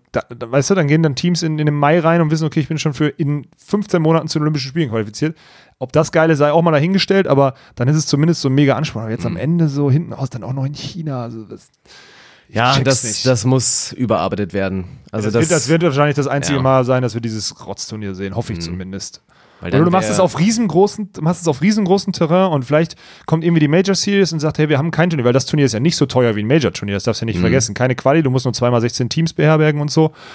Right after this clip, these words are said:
Speaker 1: dann kannst du richtig, also kannst du schon Alarm machen. Und wenn du das auf einem richtig geilen Boden platzierst und sagst, hier geht's um Olympiatickets,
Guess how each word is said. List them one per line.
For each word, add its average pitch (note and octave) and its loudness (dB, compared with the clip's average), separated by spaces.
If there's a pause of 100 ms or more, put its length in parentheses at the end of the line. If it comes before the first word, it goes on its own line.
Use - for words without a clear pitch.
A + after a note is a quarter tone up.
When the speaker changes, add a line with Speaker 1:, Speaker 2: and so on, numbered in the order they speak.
(160)
Speaker 1:
dann A#2+ -4
kannst C#3 0
du B2+ -2
richtig, D#3+ 0 (420)
also A2+ -2
kannst A#2+ 0
du A#2+ 2
schon G3+ -2
Alarm F2 0
machen. G2+ -10 (240)
Und B2 -4 (400)
wenn B2 -2
du A#2 0
das D#3+ 2
auf E3+ -2
einem B2+ 0
richtig F#3+ -2
geilen C3 2
Boden F#3 2
platzierst A#2+ -2
und A2+ -8
sagst, A#2+ 0
hier A2+ -4
geht's D3+ 0
um C3+ 2
Olympiatickets, D#3 0